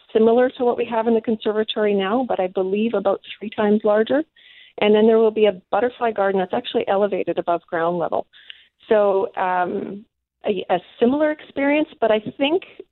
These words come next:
um, to call the Leaf a replacement for the conservatory really doesn't do it justice. It's, it's a lot more than that. It's a modern experience,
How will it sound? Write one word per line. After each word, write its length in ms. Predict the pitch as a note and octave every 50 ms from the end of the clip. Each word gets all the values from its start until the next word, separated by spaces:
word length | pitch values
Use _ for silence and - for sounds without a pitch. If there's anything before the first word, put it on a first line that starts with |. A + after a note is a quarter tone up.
| _ _
um, 420 | - G3+ G3 F3+ F#3 F3 G3+ G#3 F#3+ - -
to 120 | A3 G3 G3 _
call 760 | - - - - - A3 A3 A3+ A#3 A#3+ A#3+ A#3+ A#3+ - _ _ _ _ _ _ _ _ _
the 80 | G#3 G#3
Leaf 220 | F#3 G#3 G#3 G3+ -
a 80 | A3 F#3+
replacement 680 | F3+ F3+ F#3 - - - F#3+ G#3+ - - - C#4 C#4 - -
for 120 | - B3
the 80 | C4 B3
conservatory 760 | - B3 A#3+ - - B3 A3+ A#3 A#3 A#3 - C4 B3 B3 A#3+
really 400 | G#3 G3 G3 G3 G3+ G#3 G3+ - _ _ -
doesn't 340 | G3 F3+ F3+ F#3+ F3+ -
do 120 | - F#3 F3
it 120 | D#3+ - -
justice. 360 | - C#3+ D#3+ - - E3+ D3+ - -
It's, 160 | - - - -
it's 140 | - F#3 -
a 40 | G3
lot 300 | F#3+ G3+ A3 B3 - -
more 260 | F3+ E3+ F3 F#3 F#3+
than 140 | A3 A3 A3+
that. 240 | A#3 A3+ A3+ A#3 - _ _ - _ _ _ -
It's 140 | - - -
a 60 | F3
modern 540 | E3+ F3 F3 E3+ F3 F#3 G3 A3+ A3+ A3 A3
experience, 720 | A3 - - - - A3 A3 A3 A3 A3 A3 A3 G#3+